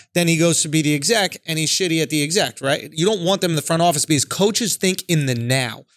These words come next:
They're like, "How do I win in this moment?" Front office guys have to think about the longevity of the franchise.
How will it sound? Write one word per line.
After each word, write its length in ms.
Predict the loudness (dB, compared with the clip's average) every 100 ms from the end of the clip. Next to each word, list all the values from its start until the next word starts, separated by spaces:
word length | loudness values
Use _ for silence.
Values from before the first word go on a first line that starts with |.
| _ -4
They're 100 | 0
like, 140 | 0
"How 160 | -2 -2
do 100 | 2
I 80 | 2
win 280 | 2 2 0
in 140 | -2 0
this 160 | 0
moment?" 400 | 2 2 2 0 -6 -20 _
Front 160 | 0 2
office 320 | 2 2 -2
guys 240 | -2 -2 -2
have 180 | -4 -4
to 80 |
think 200 | -4 -4
about 200 | -2 -2
the 40 | -2
longevity 680 | -2 -2 -2 -2 0 0 0
of 20 |
the 80 | -2
franchise. 640 | -2 -2 -2 -6 -10 -14